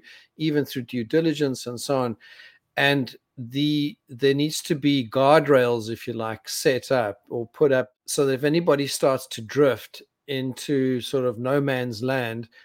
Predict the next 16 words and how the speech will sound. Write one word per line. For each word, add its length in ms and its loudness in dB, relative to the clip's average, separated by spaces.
where 480 4
it 220 -12
could 260 0
become 720 -2
contentious, 800 -4
as 260 -8
you 80 -12
said, 280 -8
and 240 -10
'cause 320 6
those 460 -2
feelings 540 -4
and 140 -6
those 360 0
issues 480 -4
linger 640 0